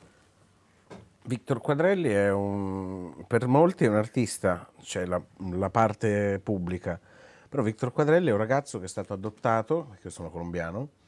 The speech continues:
e ha avuto, ha avuto vari, vari traumi di vita,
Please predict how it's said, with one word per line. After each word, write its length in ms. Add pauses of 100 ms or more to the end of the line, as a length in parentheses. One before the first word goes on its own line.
(840)
e 720
ha 140
avuto, 1200
ha 40
avuto 320
vari, 460
vari 240
traumi 460
di 120
vita, 420